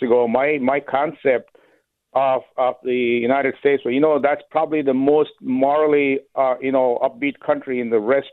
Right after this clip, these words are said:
of the world. And I think I don't want to let that dilute my impression of this country. Unfortunately, things that are happening around me is, just gives me pause. That's the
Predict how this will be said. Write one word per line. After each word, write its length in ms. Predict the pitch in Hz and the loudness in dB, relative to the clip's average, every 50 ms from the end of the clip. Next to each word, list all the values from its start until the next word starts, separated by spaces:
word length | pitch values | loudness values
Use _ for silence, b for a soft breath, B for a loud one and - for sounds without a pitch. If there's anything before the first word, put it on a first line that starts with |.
| _ | _
of 120 | 131 131 117 | -4 -2 -2
the 80 | 117 | -2
world. 560 | 113 117 135 160 165 156 131 123 117 113 113 - _ _ _ _ _ _ _ _ _ _ - | 0 2 2 2 2 2 2 2 0 0 -2 -4 _ _ _ _ _ _ _ _ _ _ -6
And 100 | - 127 | -4 -2
I 100 | 131 131 | -2 -2
think 340 | 123 - - 175 180 165 - - | -2 -2 -2 -2 -2 -2 -4 -4
I 120 | - 143 | -2 -2
don't 320 | 135 120 143 185 196 202 | -2 0 0 0 0 0
want 260 | 185 175 175 175 170 - | 0 0 0 -2 -2 -2
to 80 | 165 | -2
let 300 | 151 151 165 175 170 - | 0 0 0 0 0 0
that 240 | 165 160 151 131 - | 0 0 0 0 -2
dilute 400 | 147 143 147 160 160 151 - - | -2 0 2 2 0 0 -2 -2
my 180 | 135 135 135 135 | -2 0 0 0
impression 880 | 135 131 131 127 123 123 - 131 131 - - 165 160 160 - - 127 | 0 -2 -2 -4 -4 -4 -4 -4 -4 -2 -2 -2 -2 -2 -4 -4 -2
of 140 | 120 120 98 | -2 -2 -2
this 100 | 117 113 - - | -2 -6 -4 -4
country. 240 | - 156 139 131 127 | -4 -4 -2 0 -2
Unfortunately, 720 | 117 117 - - 139 139 - 131 123 110 - 123 113 - | -2 -2 0 0 -2 -2 -2 -4 -8 -6 -4 -6 -6 -4
things 200 | - 135 127 131 - | -4 -6 -4 -2 -2
that 140 | 123 120 | 0 0
are 80 | 117 110 | 0 0
happening 400 | 107 113 120 - - 120 120 113 | -2 -4 -4 -4 -6 -6 -6 -4
around 260 | 110 110 113 113 113 | -2 -2 -2 -2 -4
me 160 | 110 110 107 | -6 -6 -8
is, 60 | 107 - - b b b b b b b _ _ | -8 -10 -12 b b b b b b b _ _
just 220 | - 120 123 120 | -2 -2 -2 0
gives 180 | 104 123 127 - - | 0 0 0 0 -2
me 80 | 113 | -8
pause. 400 | 101 - - 123 120 110 101 95 - _ | -6 -4 -2 -2 0 0 -2 -2 -4 _
That's 280 | - - 113 113 117 - _ _ | -4 -2 0 0 -2 -4 _ _
the 100 | 127 120 | -10 -10